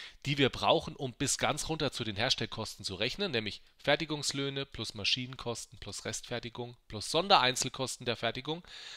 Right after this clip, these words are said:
sind die Fertigungskosten von zehn Euro und die Fertigungskosten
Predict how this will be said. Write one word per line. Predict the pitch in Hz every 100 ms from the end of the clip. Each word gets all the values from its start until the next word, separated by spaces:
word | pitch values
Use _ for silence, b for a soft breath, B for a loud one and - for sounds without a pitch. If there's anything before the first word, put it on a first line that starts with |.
| B
sind | - 131
die | 117
Fertigungskosten | 104 117 101 135 - 160 - 165 - - 170
von | 170
zehn | - 165 160
Euro | 151 165 175 254 - _ B B B B B B
und | 143 -
die | 107
Fertigungskosten | - 123 147 196 202 214 - - 196 190 - 202 208